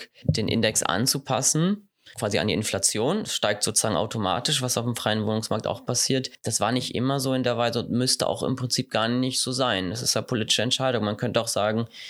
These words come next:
im Gemeindebau, da macht man sozusagen nicht die Inflationsanpassung,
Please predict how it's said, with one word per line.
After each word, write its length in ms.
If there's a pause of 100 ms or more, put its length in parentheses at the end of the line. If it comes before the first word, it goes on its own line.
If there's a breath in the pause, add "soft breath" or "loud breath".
(140 loud breath)
im 120
Gemeindebau, 840
da 180
macht 200
man 100
sozusagen 380
nicht 320 (120)
die 60
Inflationsanpassung, 1040